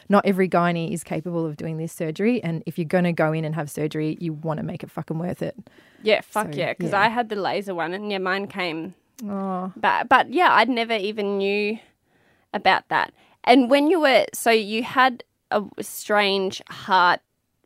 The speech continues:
Speaker 2: what happened there?
Speaker 1: Yeah,
Speaker 2: Like
Speaker 1: my heart just went, that was completely unrelated to the operation itself. It's just the anaesthetic. I don't, I'm still not quite sure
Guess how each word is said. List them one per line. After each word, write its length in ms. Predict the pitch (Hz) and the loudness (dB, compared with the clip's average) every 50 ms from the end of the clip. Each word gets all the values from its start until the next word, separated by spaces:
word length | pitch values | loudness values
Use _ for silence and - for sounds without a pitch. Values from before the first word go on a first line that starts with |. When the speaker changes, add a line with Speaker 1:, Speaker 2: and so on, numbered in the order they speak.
| _ _ 226 226 | _ _ -8 -2
Speaker 2:
what 180 | 226 240 226 | 0 0 0
happened 380 | 220 202 202 202 - - 185 170 | 0 0 -2 -2 -2 -4 -6 -4
there? 200 | 156 147 - - - | -4 -4 -2 2 6
Speaker 1:
Yeah, 80 | 392 427 453 | 8 8 10
Speaker 2:
Like 140 | 480 440 | 10 10
Speaker 1:
my 100 | 370 359 311 | 8 8 8
heart 220 | 277 311 330 339 | 8 6 4 4
just 140 | 339 330 - | 4 2 2
went, 140 | 302 240 220 | 0 2 6
that 140 | 269 277 240 | 6 6 6
was 100 | 262 - | 4 2
completely 380 | 240 208 - 208 185 170 175 | 2 2 4 4 4 4 2
unrelated 480 | 143 175 180 175 175 175 170 165 170 - | 2 2 2 2 2 2 2 0 0 -2
to 380 | - - 170 160 156 156 160 | 0 0 2 2 2 0 -2
the 100 | - - | -4 -4
operation 400 | - 160 - 180 170 170 - 175 | -2 2 4 4 4 2 0 -4
itself. 540 | 160 - - - 175 160 160 160 220 220 - | -6 -4 0 2 2 4 4 2 2 0 -2
It's 180 | - - - - | -6 -8 -6 -6
just 240 | - 196 190 - - | -4 -4 -4 -4 -6
the 80 | - | -10
anaesthetic. 600 | - 165 165 156 - - - 156 156 156 - - - _ _ _ _ _ _ _ - | -6 -6 -6 -4 -4 -4 -4 -4 -4 -6 -8 -14 -20 _ _ _ _ _ _ _ -2
I 80 | 190 175 | -2 0
don't, 180 | 180 170 - - - | 0 -2 -2 -2 2
I'm 280 | 175 180 196 196 190 160 - | 4 6 6 6 4 2 -2
still 380 | - - - - - 202 190 180 | -8 -12 -12 -2 2 2 2 2
not 180 | 165 151 - | 2 -2 -4
quite 180 | - - - 156 | -6 -8 -8 -6
sure 300 | - - 160 151 165 156 | -6 -4 -4 -4 -4 -6